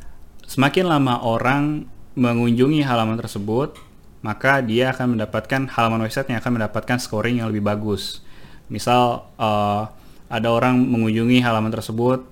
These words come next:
kemudian menghabiskan waktu empat sampai lima menit gitu ya untuk mengkonsumsi sebuah artikel, maka itu akan lebih bagus daripada orang yang cuma sepuluh detik di halaman website, kemudian langsung klik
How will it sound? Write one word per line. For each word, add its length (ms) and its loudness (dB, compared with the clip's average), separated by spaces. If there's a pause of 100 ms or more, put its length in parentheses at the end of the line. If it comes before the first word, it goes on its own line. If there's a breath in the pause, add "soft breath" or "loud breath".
(240)
kemudian 300 -2
menghabiskan 480 -2
waktu 240 -2
empat 160 -4
sampai 320 -2
lima 80 -2
menit 320 -2
gitu 160 -4
ya 80 0
untuk 160 -2
mengkonsumsi 560 -2
sebuah 480 -2
artikel, 480 0
maka 240 0
itu 160 2
akan 320 2
lebih 160 0
bagus 320 -2
daripada 400 -2
orang 320 2
yang 100 4 (380 loud breath)
cuma 240 -2
sepuluh 320 0
detik 400 0
di 80 2
halaman 480 2
website, 320 -4
kemudian 260 -2
langsung 300 -2
klik 240 -4